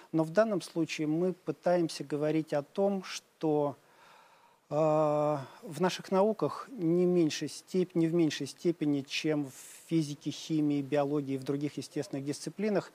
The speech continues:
существует специализация, которая нашла уже, зашла настолько далеко, что мы порой даже в рамках, казалось бы, одной дисциплины начинаем с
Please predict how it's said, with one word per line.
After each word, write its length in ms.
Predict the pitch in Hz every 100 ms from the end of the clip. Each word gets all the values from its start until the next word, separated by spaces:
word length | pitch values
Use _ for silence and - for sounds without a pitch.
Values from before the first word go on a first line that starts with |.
| - - - -
существует 680 | - 151 - 156 - 185 175
специализация, 960 | - - - 170 170 180 226 220 147 127 -
которая 320 | 143 175 165
нашла 360 | 165 156 185 175
уже, 240 | 147 165 143
зашла 400 | 160 156 165 151
настолько 500 | 156 - 170 139 139
далеко, 560 | 143 160 165 247 240 - _ _ _
что 280 | - - 147
мы 160 | 165 202
порой 300 | 160 151 135
даже 220 | 131 139
в 60 | 151
рамках, 320 | 170 160 -
казалось 380 | 143 143 151 135
бы, 100 | 151
одной 240 | 147 147
дисциплины 600 | 143 - 156 - 196 233
начинаем 500 | 175 - 151 170 185
с 120 | -